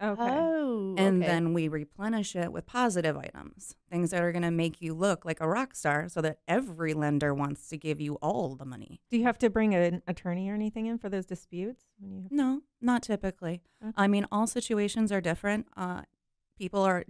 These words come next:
Speaker 3: usually always at different levels.
Speaker 1: Mm-hmm.
Speaker 3: I have had some circumstances where we have called in an attorney,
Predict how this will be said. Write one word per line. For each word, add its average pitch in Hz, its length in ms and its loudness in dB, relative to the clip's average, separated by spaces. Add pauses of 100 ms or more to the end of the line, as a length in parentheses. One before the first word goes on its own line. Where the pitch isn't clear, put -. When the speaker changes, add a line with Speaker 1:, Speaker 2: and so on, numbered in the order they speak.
Speaker 3:
usually 180 320 -10
always 170 320 0
at 170 140 -8
different 170 280 -14
levels. 208 540 -10
Speaker 1:
Mm-hmm. 208 380 -4
Speaker 3:
I 208 60 4
have 196 260 2
had 190 240 -4
some 180 340 -2
circumstances 202 720 -6
where 185 120 -10
we 156 240 -10
have 151 260 -2
called 208 300 -2
in 220 100 0
an 233 100 2
attorney, 240 460 0